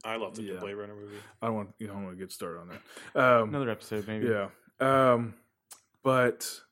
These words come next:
Speaker 1: Yeah, Morbius. Is there, um, is there a release date for this, or a projected maybe?
Speaker 2: I don't think, I think maybe they've just started filming. I
Speaker 1: Okay.
Speaker 2: don't know if there's a release date.
Speaker 1: I saw w-, one of his, I think Jared Leto tweeted, said, "One week down, eleven to go,"
Speaker 2: Yeah.
Speaker 1: something like that.
Speaker 2: Yeah.
Speaker 1: So maybe that's when they'll finish filming
Speaker 2: Yeah,
Speaker 1: or
Speaker 2: that's
Speaker 1: something
Speaker 2: true.
Speaker 1: like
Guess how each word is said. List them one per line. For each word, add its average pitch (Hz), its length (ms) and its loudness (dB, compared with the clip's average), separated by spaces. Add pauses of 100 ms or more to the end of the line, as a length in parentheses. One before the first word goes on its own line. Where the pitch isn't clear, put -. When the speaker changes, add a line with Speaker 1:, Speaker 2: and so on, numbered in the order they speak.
Speaker 1:
Yeah, 131 140 -10
Morbius. 131 440 -4
Is 131 120 -4
there, 180 280 -4
um, 131 320 -4
is 127 80 -8
there 165 160 -2
a 139 60 0
release 120 320 -4
date 170 240 -12
for - 140 -10
this, 120 180 -10
or 110 220 -6
a 101 100 -10
projected 104 540 -12
maybe? 117 100 -18
Speaker 2:
I 151 40 -6
don't 208 200 -2
think, 170 240 -6
I 156 60 -6
think - 240 -8
maybe 175 200 -2
they've 127 140 4
just 127 220 -4
started 110 320 -4
filming. 90 520 -12
I 156 60 -4
Speaker 1:
Okay. 120 140 -6
Speaker 2:
don't 127 100 0
know 123 80 0
if 117 80 -6
there's 117 160 -6
a 113 60 -6
release 107 400 -6
date. 98 240 -8
Speaker 1:
I 147 40 -4
saw 185 220 -2
w-, 165 240 -6
one 151 160 -2
of 139 100 -6
his, 131 220 -4 (100)
I 127 60 0
think 127 220 -6
Jared 113 240 -4
Leto 107 180 -4
tweeted, 104 520 -6 (120)
said, 104 260 -6
"One 110 220 -6
week 110 180 -6
down, 104 240 -8
eleven 101 360 -8
to 95 80 -16
go," 101 180 -6
Speaker 2:
Yeah. 113 300 2
Speaker 1:
something 107 340 -6
like 107 180 -10
that. 110 160 -6
Speaker 2:
Yeah. 107 60 -2
Speaker 1:
So 95 420 -8
maybe 117 220 -4
that's 101 240 -10
when 101 80 -16
they'll 95 100 -18
finish 95 460 -14
filming 92 280 -12
Speaker 2:
Yeah, 101 120 -2
Speaker 1:
or 90 180 -10
Speaker 2:
that's 104 200 -10
Speaker 1:
something - 0 -
Speaker 2:
true. 98 180 -12
Speaker 1:
like - 220 -18